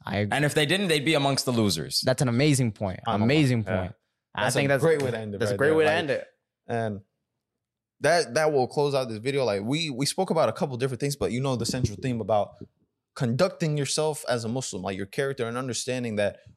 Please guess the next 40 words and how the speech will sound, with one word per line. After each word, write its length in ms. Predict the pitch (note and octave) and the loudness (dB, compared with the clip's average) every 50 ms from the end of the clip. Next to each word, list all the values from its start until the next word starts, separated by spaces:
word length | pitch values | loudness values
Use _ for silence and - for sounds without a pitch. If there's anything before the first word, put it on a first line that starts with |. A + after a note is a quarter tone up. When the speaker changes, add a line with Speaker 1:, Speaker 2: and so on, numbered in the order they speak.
| _ _ - | _ _ -8
Speaker 3:
we 140 | - C#3+ E3 | -6 -6 -4
must 220 | E3+ D3+ C3+ - | -2 -4 -4 -2
show 300 | - - - F3+ F#3 F#3 | -4 -2 -2 0 0 0
people 340 | - - D3 D3 D3+ C#3+ C#3 | -2 -4 -8 -6 -6 -6 -6
Islam 420 | - - - D3 D3+ D#3 D3+ - - | -8 -8 -8 -8 -8 -8 -10 -10 -12
and 100 | - A2 | -12 -10
not 140 | A#2 B2+ B2+ | -8 -8 -8
just 220 | G#2+ F#2+ - - - | -8 -10 -12 -12 -6
tell 200 | - C#3+ B2+ A2+ | -2 -2 -2 -2
people 280 | - A2+ F#2 F2+ F2 | -2 -6 -8 -6 -6
about 180 | E2+ F2 E2+ E2+ | -6 -6 -6 -6
Islam. 260 | E2+ - - E2+ E2 | -8 -10 -12 -12 -12
Like, 160 | E2 E2+ E2+ | -12 -12 -12
if 80 | F2+ F2 | -10 -8
you're 120 | A#2+ B2+ | -8 -4
gonna 160 | B2 C#3 A#2+ G2 | -4 -4 -4 -4
tell 260 | - - C#3+ C#3+ C#3 | -4 -2 -2 -2 -2
people 240 | - D3 B2+ B2 A2+ | -2 -6 -6 -6 -6
that 80 | A2+ | -6
you 140 | A#2 B2 A2+ | -4 -4 -4
are 80 | G2 G2+ | -4 -4
Muslim, 440 | A#2+ C3+ C3+ - D3 C#3+ C#3+ A2+ - - | -4 -6 -6 -6 -8 -8 -10 -10 -10 -8
make 160 | G#2 G#2+ G#2 | -8 -6 -6
sure 160 | - A#2+ A2+ | -6 -8 -8
you 80 | G#2+ G2+ | -8 -8
can 160 | - G2+ F#2+ | -12 -14 -14
conduct 380 | - G2 F2 A2+ A2 G#2 - | -14 -8 -4 -4 -4 -4 -4
yourself 260 | G#2 F#2+ - G2+ G2 F#2+ | -12 -10 -8 -8 -8 -6
that 140 | G2 F#2 F2+ | -6 -8 -6
way 120 | G2 F#2 | -6 -8
as 120 | - F#2 F#2+ | -8 -8 -8
well. 260 | F#2+ F#2 E2+ E2+ _ _ _ _ - - | -8 -8 -8 -10 _ _ _ _ -10 -6
And 200 | A#2 A#2 A2+ - - _ - | -4 -4 -4 -6 -10 _ -4
what 120 | A#2 A#2+ C3 | 0 2 2
I 80 | B2+ C3+ | 2 2
say 460 | - - E3+ E3+ E3 D#3+ D#3 - _ _ _ _ _ _ _ _ - | 0 -2 -2 -2 -2 -4 -6 -8 _ _ _ _ _ _ _ _ -4
for 160 | A#2 A2+ A2+ | -2 0 2
that 260 | C#3 D#3 D#3+ - - | 2 2 2 0 0
is, 260 | A#2+ A#2 G#2+ G#2 - - | -2 -2 -2 -4 -6 -10
Speaker 1:
Right. 120 | A2 - | -14 -16